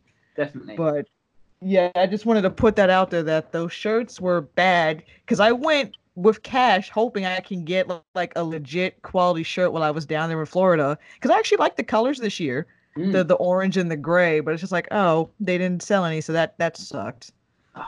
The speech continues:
Speaker 1: I've, I've got a friend who, um, I'm not gonna release the name, but,
Speaker 2: Of course.
Speaker 1: <laughs> but he, but he was there at the show. He's part of one of the sponsors or, or works for one of the sponsors. And I sort of,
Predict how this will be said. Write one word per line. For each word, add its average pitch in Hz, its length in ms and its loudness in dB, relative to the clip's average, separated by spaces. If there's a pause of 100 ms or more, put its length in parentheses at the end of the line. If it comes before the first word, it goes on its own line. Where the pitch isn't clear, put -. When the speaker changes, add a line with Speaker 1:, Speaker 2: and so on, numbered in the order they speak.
(140)
Speaker 1:
I've, 143 280 10
I've 190 140 10
got 208 140 12
a 180 60 6
friend 160 420 8
who, 139 260 8
um, 127 400 10
I'm 139 120 2
not 147 120 4
gonna 147 160 2
release 135 300 -2
the 120 80 -6
name, 113 260 -4 (320)
but, 165 220 4
Speaker 2:
Of 208 100 6
course. 135 360 2
Speaker 1:
<laughs> - 40 -20
but 147 140 0
he, 165 300 4
but 160 100 6
he 180 180 0
was 160 220 0
there 151 420 4
at 143 140 -2
the 143 60 -10
show. 127 340 -2
He's 135 240 -10
part 156 340 0
of 131 220 -4
one 139 140 -2
of 123 100 -6
the 113 60 -10
sponsors 120 680 -8
or, 107 320 0
or 107 160 0
works 120 320 6
for 117 80 -4
one 113 120 -2
of 104 40 -8
the 98 60 -18
sponsors. 120 520 -4 (360)
And 127 180 0
I 135 80 2
sort 160 300 4
of, - 80 -20